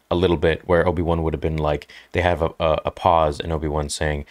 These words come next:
you know, "What would she have thought? What would she think if she were here right now?" And just Vader goes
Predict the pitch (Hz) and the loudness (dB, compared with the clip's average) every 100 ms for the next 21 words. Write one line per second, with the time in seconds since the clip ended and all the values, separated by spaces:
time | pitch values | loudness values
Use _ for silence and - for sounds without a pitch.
0 | - - - 82 78 92 - - - 85 | -18 -18 -6 -2 2 2 2 -2 -4 -4
1 | 78 - 82 - - _ - 101 104 104 | -4 -2 -4 -4 -12 _ -2 2 2 0
2 | - 98 - 90 90 - 82 80 90 82 | -2 -2 -2 -4 -4 -2 -2 0 2 2
3 | 78 80 76 73 - - - 85 85 90 | 0 -2 -2 -6 -10 -20 -8 -6 -2 -2
4 | 78 - 78 92 82 76 73 85 80 78 | -4 -8 -4 -2 -2 -4 -2 0 0 -2